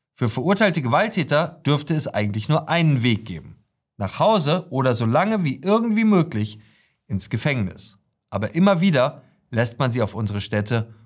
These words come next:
und auf unsere Dörfer los. Die meisten Mordopfer in Deutschland dürfte es eigentlich niemals geben, weil ihre Mörder entweder gar nicht hier sein dürften oder aber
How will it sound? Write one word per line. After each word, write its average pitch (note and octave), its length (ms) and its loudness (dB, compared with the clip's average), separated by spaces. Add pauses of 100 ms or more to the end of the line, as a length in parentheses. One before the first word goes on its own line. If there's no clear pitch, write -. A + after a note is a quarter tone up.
(140)
und A#2+ 140 -2
auf A2 140 -4
unsere G2 340 -4
Dörfer A#2+ 360 2
los. - 460 -10 (260)
Die G#2+ 60 -4
meisten F#3+ 340 0
Mordopfer E3 500 2
in C3+ 80 -2
Deutschland B2 480 0 (400)
dürfte B2 280 0
es C3+ 100 0
eigentlich A2+ 380 -2
niemals G#2+ 360 0
geben, G3+ 240 2
weil B2+ 100 2
ihre B2 180 -2
Mörder F3 380 2
entweder C3+ 280 -2
gar B2 140 0
nicht A#2+ 200 -2
hier B3 320 4
sein D#3+ 240 0
dürften B2 360 -2
oder A3+ 360 2
aber B2+ 360 2